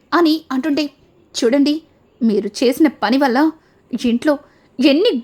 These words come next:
గొడవలు జరిగాయో మీ అమ్మాయి మీకు already చెప్పే ఉంటుంది. లేదు, లేదు, అలా గొడవలు జరగాలనే కదా మీరు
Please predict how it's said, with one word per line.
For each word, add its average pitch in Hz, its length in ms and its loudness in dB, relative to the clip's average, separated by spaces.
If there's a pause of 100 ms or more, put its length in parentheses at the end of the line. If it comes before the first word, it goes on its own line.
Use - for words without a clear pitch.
గొడవలు 330 240 2
జరిగాయో 294 440 0 (520)
మీ 214 240 0 (100)
అమ్మాయి 233 320 2
మీకు 349 380 0 (380)
already 392 560 0
చెప్పే 339 220 -4
ఉంటుంది. 320 400 2 (420)
లేదు, 226 320 -2
లేదు, 294 260 0 (420)
అలా 480 360 4
గొడవలు 330 280 2
జరగాలనే 320 580 0
కదా 262 300 -2 (400)
మీరు 285 320 2